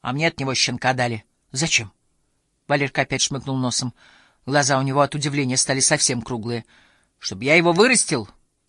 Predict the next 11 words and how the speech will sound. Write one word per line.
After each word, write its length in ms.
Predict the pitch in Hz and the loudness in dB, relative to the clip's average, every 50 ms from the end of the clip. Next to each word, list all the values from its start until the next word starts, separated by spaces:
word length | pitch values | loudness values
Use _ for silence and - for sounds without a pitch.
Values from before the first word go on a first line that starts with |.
| _ _ _ _ _ _ _ | _ _ _ _ _ _ _
и 100 | - 113 | -16 -10
пришёл 360 | 107 117 113 - 185 202 208 | -8 -4 -2 2 2 2 2
к 40 | - | 2
ним 120 | 185 147 | 0 0
на 60 | 139 | 0
заставу 440 | 135 - 123 123 - - 151 156 160 | 0 0 0 0 2 4 4 4 4
служить. 540 | 156 - 160 151 147 135 147 135 - - - _ _ _ _ _ _ _ _ _ _ | 2 0 0 -2 -2 -2 -2 -4 -6 -10 -12 _ _ _ _ _ _ _ _ _ _
Им 160 | - 156 175 196 | -6 -4 -2 -2
нужны 260 | 214 214 208 220 180 | -2 0 0 0 0
настоящие 540 | 143 - - 151 165 160 127 - - 120 110 | 0 2 2 4 4 4 2 2 -2 -4 -6
пограничники. 760 | - 135 143 143 160 165 147 110 - - 110 107 - 104 | -6 -2 0 2 2 2 0 -2 -4 -6 -8 -10 -12 -16